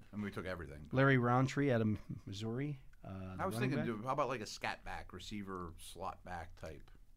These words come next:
Speaker 2: Uh, Kene and, and, uh, Wangawu out of, uh, the running back out of Iowa State. Elijah Griffin,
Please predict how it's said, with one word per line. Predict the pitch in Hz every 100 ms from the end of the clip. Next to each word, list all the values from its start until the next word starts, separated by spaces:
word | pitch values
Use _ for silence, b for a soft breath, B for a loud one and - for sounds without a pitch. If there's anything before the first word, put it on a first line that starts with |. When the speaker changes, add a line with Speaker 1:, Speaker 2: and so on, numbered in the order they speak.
| -
Speaker 2:
Uh, | 101 101 104 104 107
Kene | 131 123 123 123 117
and, | 110 107 113 -
and, | 110 101
uh, | 98
Wangawu | 101 104 104 117 123 131 127 - -
out | 110
of, | 101 95
uh, | 98 98
the | 98
running | 107 110
back | 107 104 -
out | 101
of | 104 98 -
Iowa | 104 101 95
State. | - 117 120 b b
Elijah | - 101 104 95
Griffin, | - 107 127 156 165